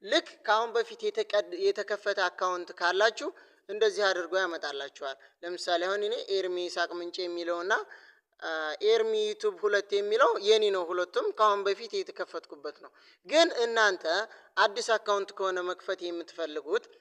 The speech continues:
ለምሳሌ ቻናሉን እንደ አዲስ፣ የኔ አሁን በሁለት ሺህ ሃያ አምስቱ ነው የተከፈተው። ጀስት የኔ አሁን እየከፈለኝ ነው፣ እየቆጠረ ነው።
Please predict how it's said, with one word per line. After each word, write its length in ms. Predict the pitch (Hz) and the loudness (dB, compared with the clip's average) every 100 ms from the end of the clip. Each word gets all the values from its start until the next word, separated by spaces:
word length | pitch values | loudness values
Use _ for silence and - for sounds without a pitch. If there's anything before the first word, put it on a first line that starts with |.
| _ _ | _ _
ለምሳሌ 500 | 180 185 170 175 175 | -4 -4 0 0 0
ቻናሉን 480 | 175 180 175 175 202 | -2 0 0 0 -2
እንደ 180 | 175 175 | 0 0
አዲስ፣ 240 | 165 165 | 0 -4
የኔ 180 | 180 190 | -4 2
አሁን 220 | 226 392 - - - | 2 2 -2 -14 -2
በሁለት 360 | 202 214 202 | 0 2 0
ሺህ 180 | - 208 | -4 -6
ሃያ 180 | 180 190 | 0 0
አምስቱ 400 | 185 190 - 190 | 0 -4 -8 -6
ነው 120 | 185 | -6
የተከፈተው። 600 | 170 170 160 156 151 156 - _ _ | -6 -8 -10 -10 -10 -12 -18 _ _
ጀስት 220 | 185 220 202 | 0 0 0
የኔ 220 | 190 180 | -2 0
አሁን 220 | 180 254 | 0 0
እየከፈለኝ 640 | 180 175 175 - 165 151 | -2 -4 -6 -8 -8 -8
ነው፣ 120 | 151 170 | -10 -6
እየቆጠረ 640 | 175 175 160 - 147 143 | -4 -2 -4 -6 -8 -8
ነው። 140 | 143 | -14